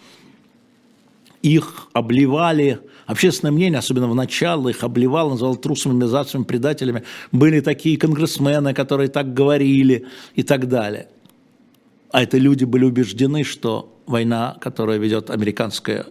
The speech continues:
их правительство, нечестная, несправедливая. Вы можете посмотреть, Мухаммед Али, знаменитый боксер, да, он даже был арестован,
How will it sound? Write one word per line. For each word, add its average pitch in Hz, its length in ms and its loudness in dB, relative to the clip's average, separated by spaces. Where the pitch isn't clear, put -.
их - 220 2
правительство, 113 680 -4
нечестная, 131 600 -2
несправедливая. 139 580 -2
Вы 185 320 2
можете 165 300 -2
посмотреть, 160 560 0
Мухаммед 170 500 0
Али, 185 440 0
знаменитый 139 800 0
боксер, 139 760 -4
да, 226 380 0
он 120 160 -2
даже 113 180 -2
был 120 160 2
арестован, 120 800 -2